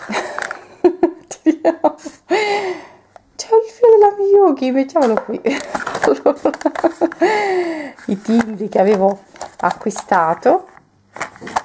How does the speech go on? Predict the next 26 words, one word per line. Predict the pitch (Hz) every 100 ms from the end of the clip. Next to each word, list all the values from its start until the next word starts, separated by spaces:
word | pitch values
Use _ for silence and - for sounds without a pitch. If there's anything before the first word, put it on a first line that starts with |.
| - _ - - - - - - - -
E | 247
poi | 233
qui | 220
non | 190 185
ho |
nient'altro, | 180 180 180 160 - 247
che | 214
anche | 214 302
questo | 294 349 - 226
è |
da | 202
togliere | 190 175 180 190 247
perché | 240 -
è | 180
un | 180
impiccio, | 170 165 165 156 - 190
cioè | 170 160
è | 185
inutile, | 190 190 190 180 190 190 170 170 - - - _ _ -
è | 202
inutile. | 214 196 190 185 208 233
Poi | 381 330 190 190 294 - - -
ho | 226
un | 254
altro | 349 381 277
tesoro | 240 226 190 160 180 196 285 330